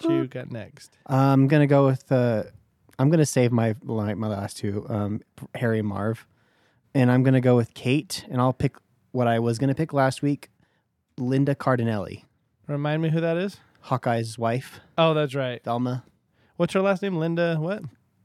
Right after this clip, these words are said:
Speaker 2: Uh, Cardinal-, Cardellini.
Speaker 1: Cardellini. That's right. That would be, uh, yeah, that's a good mom. Okay, back to me.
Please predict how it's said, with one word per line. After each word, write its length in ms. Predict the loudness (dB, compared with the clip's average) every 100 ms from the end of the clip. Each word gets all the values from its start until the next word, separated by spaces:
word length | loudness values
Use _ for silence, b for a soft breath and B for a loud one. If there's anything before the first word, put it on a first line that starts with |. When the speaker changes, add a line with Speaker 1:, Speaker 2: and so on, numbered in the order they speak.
| _ -8
Speaker 2:
Uh, 280 | -4 -2 -4
Cardinal-, 600 | 0 0 0 0 -2 -4 _ -4
Cardellini. 560 | 0 0 0 0 -2 -6 _
Speaker 1:
Cardellini. 580 | -12 -10 -10 -12 -14 -18 _ _ _ _ _ _ _ _ _ _ -10
That's 300 | -6 -6 -8
right. 180 | -14 -16 _ _ _ _ _ _ _ -20 -6
That 120 | -2
would 140 | -2 -2
be, 380 | 0 0 -2 -6
uh, 400 | -6 -8 -10 -12 b b b b b _ _ _ _ _ -4
yeah, 180 | -2 -4 _ -10
that's 160 | -8
a 40 | -4
good 120 | -4
mom. 240 | -6 -12 -16 _ _ _ _ _ _ _ _ -16
Okay, 160 | -10 -10 _ _ _ _ _ _ -16
back 240 | -16 -14
to 100 | -8
me. 320 | -6 -6 -8